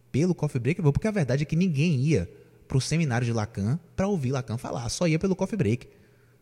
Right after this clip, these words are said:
A não ser que a pessoa fosse muito amiga dele, porque assim, Lacan ele tinha uma questão, eu não sei se você sabe, ele era bem desconexo, assim, ele falava muita maluquice, sabe?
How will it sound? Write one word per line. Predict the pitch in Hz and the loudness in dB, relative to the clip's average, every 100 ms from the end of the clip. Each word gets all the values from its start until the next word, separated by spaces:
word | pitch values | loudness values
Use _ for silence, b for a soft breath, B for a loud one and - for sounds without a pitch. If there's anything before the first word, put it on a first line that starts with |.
| _ - | _ -2
A | 156 | 0
não | |
ser | 160 208 | 2 2
que | |
a | 214 | 4
pessoa | 202 190 | 4 4
fosse | 220 214 | 4 2
muito | 202 160 247 - | 2 2 0 0
amiga | 254 151 185 240 | 2 2 2 2
dele, | 151 131 110 92 - - | 4 4 4 -2 -4 2
porque | 143 156 | 4 4
assim, | 147 - 135 120 - - | 2 2 2 0 -2 -2
Lacan | 131 - 185 | -2 2 2
ele | 180 | 2
tinha | - 175 | 2 2
uma | 165 135 120 | 4 2 2
questão, | 104 - - 156 127 b b | 0 -2 2 2 2 b b
eu | 127 | -2
não | 127 | 0
sei | 143 | 2
se | |
você | 156 160 | 2 2
sabe, | - 117 117 | 2 2 2
ele | 139 | 4
era | 151 151 | 4 4
bem | 123 151 180 | 4 4 4
desconexo, | - - 196 127 120 - | 2 2 2 2 0 -2
assim, | - | 0
ele | 139 | 2
falava | 147 165 170 | 2 4 4
muita | 170 185 196 214 208 | 6 4 2 0 0
maluquice, | 170 143 175 202 208 - 175 156 131 | -2 -6 -2 2 2 0 -2 -2 -2
sabe? | - 180 165 | 0 2 0